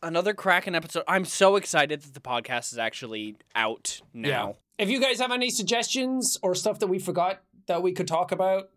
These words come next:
Speaker 2: or topics that we've kinda, like, alluded to in the past that now we actually have a forum to do it in, uh, let
Speaker 1: Yes.
Speaker 2: us know if there's any stories you wanna hear more about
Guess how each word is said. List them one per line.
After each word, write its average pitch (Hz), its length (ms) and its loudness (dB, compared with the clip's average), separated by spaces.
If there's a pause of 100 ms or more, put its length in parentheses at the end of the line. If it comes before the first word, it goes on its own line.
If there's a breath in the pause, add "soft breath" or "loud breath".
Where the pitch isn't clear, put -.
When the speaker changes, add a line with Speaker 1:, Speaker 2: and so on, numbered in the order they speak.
(160)
Speaker 2:
or 147 240 2
topics 180 500 0
that 185 100 2
we've 170 140 0
kinda, 170 180 0
like, 165 180 -2
alluded 175 520 0
to 190 140 0
in 185 80 0
the 170 80 0
past 170 400 0
that 147 100 -4
now 147 100 0
we 156 140 0
actually 147 320 -2
have 151 100 0
a 147 80 -2
forum 143 560 -2
to 143 140 -4
do 131 200 -2
it 139 140 -4
in, 156 340 -6 (720)
uh, 180 220 2
let 185 80 0
Speaker 1:
Yes. 262 180 2
Speaker 2:
us 311 120 -2
know 208 280 0
if 147 80 -4
there's 170 120 -4
any 220 120 0
stories 226 580 0
you 185 80 0
wanna 180 280 2
hear 185 320 0
more 170 340 2
about 151 580 -2